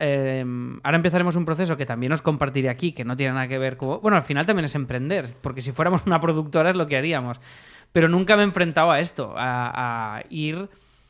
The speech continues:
y con emprendedores en Andorra ya lo vimos, que es muy difícil, también porque era audio, pero el ir a un sitio y que te compren un proyecto grande,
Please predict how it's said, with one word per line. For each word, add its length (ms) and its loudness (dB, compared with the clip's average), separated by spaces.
y 100 -10
con 260 -4
emprendedores 460 0
en 80 0
Andorra 320 0
ya 80 0
lo 80 0
vimos, 300 -6
que 100 -10
es 80 -8
muy 180 -6
difícil, 500 -8
también 220 -6
porque 220 -6
era 120 -2
audio, 360 -2
pero 160 0
el 100 -2
ir 120 6
a 40 6
un 100 -2
sitio 260 -2
y 40 -8
que 80 -8
te 120 -6
compren 380 -2
un 280 -4
proyecto 560 -4
grande, 640 0